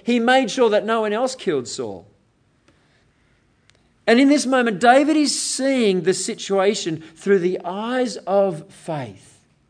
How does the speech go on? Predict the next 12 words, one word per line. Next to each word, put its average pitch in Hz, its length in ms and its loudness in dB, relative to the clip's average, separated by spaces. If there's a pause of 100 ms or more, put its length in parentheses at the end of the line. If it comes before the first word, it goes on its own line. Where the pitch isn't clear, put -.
(1800)
Now, 262 160 2
one 185 120 4
of 151 60 -2
the 143 40 0
Ten 151 260 -2
Commandments 185 640 2
says, 160 300 2
uh, 147 180 2 (240)
"Do 196 320 8
not 180 300 0
commit 156 320 -2
murder." 196 640 2